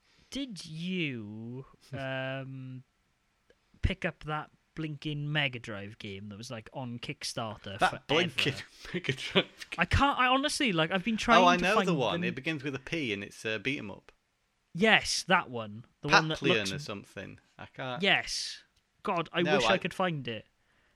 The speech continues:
Speaker 2: I
Speaker 1: Me
Speaker 2: mean, I
Speaker 1: typing
Speaker 2: heard
Speaker 1: new
Speaker 2: about
Speaker 1: side-scrolling Mega Drive game into Google comes up with nothing.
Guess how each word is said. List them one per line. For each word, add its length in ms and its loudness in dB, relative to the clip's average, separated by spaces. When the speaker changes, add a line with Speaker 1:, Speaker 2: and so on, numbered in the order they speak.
Speaker 2:
I 240 4
Speaker 1:
Me 160 4
Speaker 2:
mean, 100 2
I 80 8
Speaker 1:
typing 220 4
Speaker 2:
heard 160 2
Speaker 1:
new 80 2
Speaker 2:
about 240 4
Speaker 1:
side-scrolling 720 0
Mega 320 -2
Drive 280 -4
game 280 -2
into 240 -8
Google 480 -8
comes 320 -10
up 160 -12
with 80 -8
nothing. 460 -10